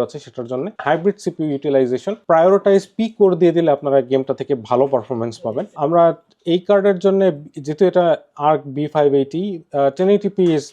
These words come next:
like, আহ, the sweet spot, ফোরটিন ফোরটি পি is fine। আহ, তা সুইট স্পটে আমরা এখানে কুইকলি সেটিংটা ঠিক করে নিই একবার। তা আমরা গেমটা raster-এর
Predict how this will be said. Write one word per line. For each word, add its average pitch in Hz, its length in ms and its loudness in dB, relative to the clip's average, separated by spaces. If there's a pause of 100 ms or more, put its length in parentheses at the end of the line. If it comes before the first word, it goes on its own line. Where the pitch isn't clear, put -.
like, 131 220 0 (140)
আহ, 123 340 -2
the 127 100 -4 (100)
sweet 170 280 -4
spot, 208 240 -2 (380)
ফোরটিন 262 220 -6
ফোরটি 233 200 -4
পি 214 140 -2
is 175 200 0 (100)
fine। 135 180 -4
আহ, - 1120 -2 (120)
তা 143 280 2 (100)
সুইট 214 260 -4
স্পটে 202 320 0
আমরা 170 320 0
এখানে 170 420 -2 (340)
কুইকলি 196 320 -4
সেটিংটা 190 540 -2
ঠিক - 180 -14
করে 175 160 -2
নিই 180 140 0
একবার। 170 260 -4 (220)
তা 143 160 -2
আমরা 143 260 -6 (160)
গেমটা 160 400 -2 (340)
raster-এর 160 640 -2